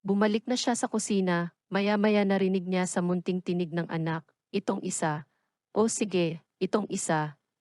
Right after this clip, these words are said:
hindi." Yun pala, hinahati na ng anak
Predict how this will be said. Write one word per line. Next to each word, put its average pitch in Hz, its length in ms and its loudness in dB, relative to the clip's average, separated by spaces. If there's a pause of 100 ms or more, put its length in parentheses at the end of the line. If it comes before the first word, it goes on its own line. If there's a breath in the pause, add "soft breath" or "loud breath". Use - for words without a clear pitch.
hindi." 165 320 -2 (880)
Yun 311 240 0
pala, 302 240 4
hinahati 247 640 0
na 240 160 0
ng 233 160 -4
anak 185 400 -2